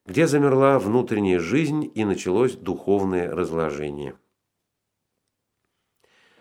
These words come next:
Глава пятидесятая. Притча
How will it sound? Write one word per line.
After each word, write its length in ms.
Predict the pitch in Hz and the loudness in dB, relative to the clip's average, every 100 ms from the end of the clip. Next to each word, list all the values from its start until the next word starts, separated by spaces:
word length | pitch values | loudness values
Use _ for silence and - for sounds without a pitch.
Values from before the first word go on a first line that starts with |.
| _ - | _ 0
Глава 340 | 110 156 208 | 4 6 4
пятидесятая. 1040 | 202 190 180 175 175 131 107 87 78 71 67 | 2 0 0 0 2 4 2 2 -4 -8 -10
Притча 640 | - 123 190 - 160 165 | -4 -2 -2 -2 0 0